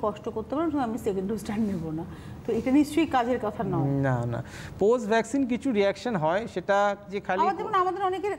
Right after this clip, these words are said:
Speaker 1: কিছুই হয়নি, শুধু
Speaker 2: হুম।
Speaker 1: হাতটা ব্যথা করেছে, এছাড়া
Speaker 2: হুম।
Speaker 1: কিচ্ছু হয়নি।
Speaker 2: আমি তো, আমি যখন নিজে, আমি তো বুঝতেই পারিনি আমার দেওয়া হয়েছে।
Speaker 1: হুম।
Speaker 2: অনেকে তো এটাও বলেছে যে আমাকে দেওয়াই হয়নি, আমাকে জল দেওয়া হয়েছে।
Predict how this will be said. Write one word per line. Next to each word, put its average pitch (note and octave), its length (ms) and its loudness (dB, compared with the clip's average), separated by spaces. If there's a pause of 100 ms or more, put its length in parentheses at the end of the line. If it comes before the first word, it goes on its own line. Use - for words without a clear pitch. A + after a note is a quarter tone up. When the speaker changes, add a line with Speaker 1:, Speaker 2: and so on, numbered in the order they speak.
Speaker 1:
কিছুই G4 380 4
হয়নি, C4 320 0
শুধু D#4+ 160 -4
Speaker 2:
হুম। D4 80 4
Speaker 1:
হাতটা C#4 220 0
ব্যথা G3+ 240 -4
করেছে, F#3+ 340 -8
এছাড়া C#4 200 -2
Speaker 2:
হুম। G#3 120 -4
Speaker 1:
কিচ্ছু D4 320 -6
হয়নি। D#3+ 320 -4
Speaker 2:
আমি G#3 180 2
তো, A3 120 2 (160)
আমি F#3 240 0
যখন G#3 220 2
নিজে, G#3 180 0
আমি G#3 100 0
তো F3+ 60 -2
বুঝতেই E3 320 0
পারিনি D#3+ 300 2
আমার D3 220 2
দেওয়া C3+ 180 4
হয়েছে। B2 280 -2 (140)
Speaker 1:
হুম। G#3+ 280 -8 (320)
Speaker 2:
অনেকে F#3 420 2
তো G3+ 160 4
এটাও F#3+ 260 4
বলেছে G3 320 0
যে G#3 80 2
আমাকে G3 240 2
দেওয়াই F3+ 320 4
হয়নি, D#3 260 0
আমাকে F3 180 -2
জল E3 320 2
দেওয়া D3 180 4
হয়েছে। A#2+ 260 -8